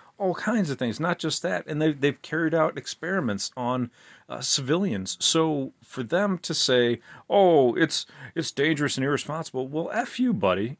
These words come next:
okay? Because we are allowed to have freedom of press, and we're allowed to say what we want. You can disagree with it. You can, you can sue us if you want,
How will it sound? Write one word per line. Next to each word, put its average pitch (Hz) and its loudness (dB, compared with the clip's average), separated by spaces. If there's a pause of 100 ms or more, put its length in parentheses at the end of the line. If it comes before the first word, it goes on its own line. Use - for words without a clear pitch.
okay? 190 0
Because 165 0
we 180 -2
are 202 6
allowed 156 6
to 131 -4
have 127 2
freedom 131 0
of 113 0
press, 143 0
and 107 -2
we're 147 2
allowed 120 2
to 107 -2
say 120 -2
what 107 -2
we 110 0
want. 135 -2 (460)
You 147 -6
can 190 0
disagree 127 0
with 214 0
it. 160 -2 (280)
You 113 -2
can, 151 0
you 170 -14
can 165 -2
sue 190 4
us 180 4
if 151 -6
you 131 0
want, 180 -2